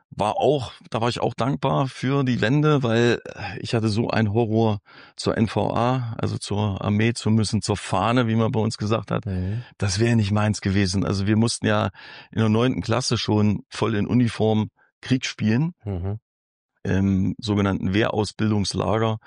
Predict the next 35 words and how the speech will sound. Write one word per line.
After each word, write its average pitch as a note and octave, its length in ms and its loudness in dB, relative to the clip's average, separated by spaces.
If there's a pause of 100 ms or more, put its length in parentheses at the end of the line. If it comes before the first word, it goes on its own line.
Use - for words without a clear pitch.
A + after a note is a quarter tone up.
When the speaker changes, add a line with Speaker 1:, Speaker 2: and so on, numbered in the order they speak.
(380)
Speaker 1:
mussten G2 260 -2
wirklich G2+ 300 0
auch G2 120 0
mit G#2 220 0
Maske, G#2 720 0
mit - 220 -4
Gasmaske G2 760 0
durch G2 200 0
den G2 140 0
Wald G#2+ 320 -2
rennen G#2 280 2
und G2 260 0 (760)
da, F#2 320 2 (200)
da F2+ 160 -4
war G2+ 100 2
ich G2+ 80 0
so, A2+ 320 2 (340)
äh, G2+ 380 4 (580)
froh, A2+ 320 2
dass G#2 220 2
das, - 580 -4
dass F#2+ 140 -2
ich G2+ 220 -4
bei G2 100 0
der G#2+ 120 2
Musterung, B2+ 680 4 (560)
mich G2+ 260 0
hat A#2+ 200 0
dann G#2+ 160 2
neunzehnhundertneunzig A#2 680 2
tatsächlich - 460 -6
schon, G#2 280 -2 (100)
also G2 240 -2
noch B2 180 0
die, G#2+ 240 0